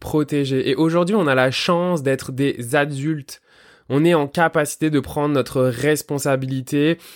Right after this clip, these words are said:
on est en capacité de pouvoir dire non, euh, de pouvoir se choisir, se respecter et justement de dire non aux personnes,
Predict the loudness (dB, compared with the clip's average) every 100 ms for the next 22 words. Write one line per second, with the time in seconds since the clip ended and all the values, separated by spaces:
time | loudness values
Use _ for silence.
0 | -8 0 2 4 2 2 0 2 0 -2
1 | -6 0 0 2 -2 -6 -10 0 2 2
2 | 0 -8 -2 0 0 0 2 2 2 0
3 | -4 -20 -20 -6 -2 -2 0 -4 -2 -2
4 | 2 2 2 -2 0 0 0 -2 2 2
5 | 0 0 2 0 -2 0 2 2 2 0
6 | 0 -4 -6 -4 0 0 0 0 0 -4
7 | -4 0 0 2 0 0 0 2 2 2
8 | 2 0 -6 -20 -10 -2 -2 0 -2 0
9 | 0 2 2